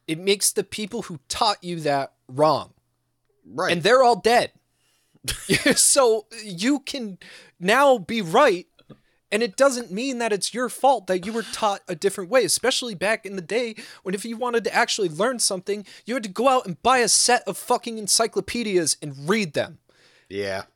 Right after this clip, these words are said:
Speaker 1: And who was making the encyclopedias?
Speaker 2: Ency-, yeah,
Speaker 1: The
Speaker 2: exactly.
Speaker 1: encyclopedia company. <laughs> You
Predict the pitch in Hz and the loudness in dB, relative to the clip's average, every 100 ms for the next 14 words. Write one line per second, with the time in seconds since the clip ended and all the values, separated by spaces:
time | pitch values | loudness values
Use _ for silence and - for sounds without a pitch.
0 | - 190 175 143 294 294 202 254 240 233 | -4 -2 0 -2 -2 -2 -2 -4 -6 -10
1 | 233 220 - 214 202 220 247 143 135 143 | -8 -4 -4 -4 -8 -6 -4 -2 -2 -2
2 | 143 135 123 202 214 - 240 - 208 320 | -2 -2 -2 -2 0 2 2 0 0 4
3 | 359 302 180 185 143 120 98 - _ - | 4 2 -2 -4 -4 -6 -16 -18 _ -20
4 | - - - 262 - | -4 -2 2 2 2